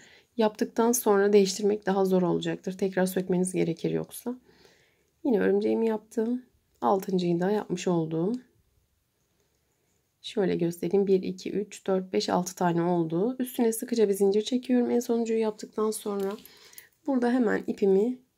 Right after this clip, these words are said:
kesiyorum. Üstüne geçelim. Üstünü ben morla devam ediyorum. Mor ipimle önce ilmeğimi oluşturacağım. Üstü çok güzel oluyor. Ben çok beğendim. Özellikle üst kısmını beğendim zaten. Şimdi geldim arkadaşlar.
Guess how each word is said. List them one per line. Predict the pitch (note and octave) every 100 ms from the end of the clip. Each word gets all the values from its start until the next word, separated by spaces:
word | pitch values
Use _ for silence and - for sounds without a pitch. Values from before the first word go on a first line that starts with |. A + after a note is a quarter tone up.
| _
kesiyorum. | - A3 - F#3+ E3+ D#3+ E3 B3
Üstüne | A3 - F#3+
geçelim. | D#3+ D#3+ - D3+ F3+ C#4 _ _ _ _ _ _ _ _ _ _ _ _ _
Üstünü | C#4 - B3+
ben | B3 B3+
morla | B3+ A#3 G3
devam | F#3 F3 F3
ediyorum. | F3 F3 A3 D#4
Mor | C#4
ipimle | A#3+ G#3+ G3
önce | G3 G#3 G#3+
ilmeğimi | G#3 G#3 G#3
oluşturacağım. | G3+ F#3 F#3 F3 E3 F3 G#3 C#4+ _ _ _ _ _ _ _ _ _ _ _ _ _ _ _ _ _ _ _
Üstü | G#3+ -
çok | B3 A3+
güzel | - F#3 F3+
oluyor. | E3 E3+ E3+
Ben | F#3
çok | G3 G3
beğendim. | F3+ E3+ F3
Özellikle | - F#3+ G#3+ -
üst | G3+ -
kısmını | - E3 D#3
beğendim | D#3 D#3 D#3 E3
zaten. | D3+ D#3 - A#3 C4+ _ _ - - - _
Şimdi | - D4
geldim | C4+ C#4+ G#3+ G3
arkadaşlar. | F#3 F#3 E3+ E3+ - F#3 A#3+